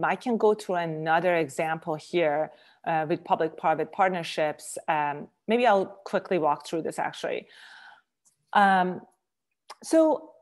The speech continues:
another model that's sort of emerging over time beyond those, uh, impact bonds and, uh, environmental impact bonds that we talked about and challenge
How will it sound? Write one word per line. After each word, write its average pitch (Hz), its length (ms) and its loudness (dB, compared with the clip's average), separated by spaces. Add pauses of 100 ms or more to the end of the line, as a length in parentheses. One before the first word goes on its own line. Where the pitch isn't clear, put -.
(520)
another 370 460 4
model 240 340 6
that's 190 260 2
sort 214 140 0
of 196 80 -2
emerging 175 1080 -2 (500)
over 170 260 2
time 156 880 -4
beyond 170 580 0
those, 156 460 2 (120)
uh, 151 280 -2
impact 170 520 -4
bonds 156 560 -2 (120)
and, 147 400 -10 (420)
uh, 143 420 -2
environmental 165 480 -2
impact 185 440 -2
bonds 151 240 -6
that 156 100 -2
we 143 80 -8
talked 180 360 0
about 147 260 -4
and 147 200 -12
challenge 156 540 -6